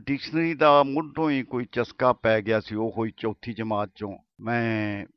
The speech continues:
ਪਤਾ ਨਹੀਂ ਕਿਵੇਂ ਆਸ਼ਨਾ ਹੋ ਗਿਆ ਕਿ ਇਹ ਡਿਕਸ਼ਨਰੀ ਹੁੰਦੀ ਏ, ਲੁਗਾਤ ਹੁੰਦੀ ਏ। ਮੈਂ ਉਹਨਾਂ ਨੂੰ alphabetically ਅਲ-,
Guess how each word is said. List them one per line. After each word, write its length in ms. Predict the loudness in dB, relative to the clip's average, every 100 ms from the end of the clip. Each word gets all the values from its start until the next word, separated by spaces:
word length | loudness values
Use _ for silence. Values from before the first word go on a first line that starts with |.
| -2
ਪਤਾ 240 | 2 4
ਨਹੀਂ 260 | 4 0 -2
ਕਿਵੇਂ 420 | -4 -2 0 0
ਆਸ਼ਨਾ 480 | 0 0 0 -2 -2
ਹੋ 220 | 0 0
ਗਿਆ 260 | -2 -4 -4
ਕਿ 160 | -6 -6
ਇਹ 220 | -6 -8
ਡਿਕਸ਼ਨਰੀ 560 | -10 -14 -12 -10 -8
ਹੁੰਦੀ 400 | -8 -10 -14 -12
ਏ, 100 | -10
ਲੁਗਾਤ 580 | -10 -10 -4 2 2 2
ਹੁੰਦੀ 360 | -4 -10 -10 -10
ਏ। 100 | -12 _ -4
ਮੈਂ 260 | 4 6 8
ਉਹਨਾਂ 300 | 6 6 4
ਨੂੰ 280 | 2 -4 -2 -2
alphabetically 1040 | 2 4 4 2 0 -4 -4 -4 -4 -4
ਅਲ-, 100 | -6